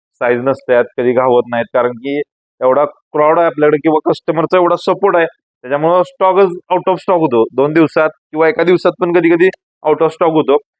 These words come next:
अं, लिमिटेड स्टॉक आणत असतो, कारण की सगळ्यांच्या पायात तेच दिसणार ना तुम्हाला, कारण की आपल्याकडे व्हरायटी पाचशे plus असतात. तर, अं, तुम्हाला दाखवतो, चला, हे आपलं शॉप आहे, बघू शकता. त्या शॉप मध्ये तुम्हाला आता प-, प्रथम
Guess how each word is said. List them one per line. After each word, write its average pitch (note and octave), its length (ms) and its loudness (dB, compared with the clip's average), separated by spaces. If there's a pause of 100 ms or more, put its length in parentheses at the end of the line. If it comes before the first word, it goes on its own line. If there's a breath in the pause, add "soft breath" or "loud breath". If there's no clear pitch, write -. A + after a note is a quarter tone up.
(200)
अं, A#2+ 340 -2
लिमिटेड D#3 480 0
स्टॉक F3+ 300 -2
आणत F3 180 -2
असतो, E3+ 300 -2
कारण D#3+ 160 0
की F3 300 -4
सगळ्यांच्या D#3+ 480 -2
पायात F3+ 260 0 (120)
तेच F#3+ 160 2
दिसणार E3 320 -2
ना E3 60 0
तुम्हाला, D3+ 300 0 (300)
कारण B2+ 180 -6
की C#3+ 60 -4
आपल्याकडे E3 340 0
व्हरायटी E3 280 0 (100)
पाचशे - 280 -4
plus F#3+ 380 0
असतात. D#3 280 -4 (440)
तर, D3 320 4
अं, D#3+ 40 4
तुम्हाला D#3 380 -2
दाखवतो, F3 560 0 (400)
चला, D3 140 -2
हे - 360 -10
आपलं C#3 240 -2
शॉप D#3+ 320 -2
आहे, D3+ 100 0 (420)
बघू B2+ 160 -4
शकता. C#3 320 -4 (460)
त्या A#2 100 -12
शॉप C3 280 -2
मध्ये D#3 420 2 (960)
तुम्हाला A#2+ 240 -2
आता B2+ 140 0
प-, C3+ 320 -2
प्रथम C#3+ 320 -4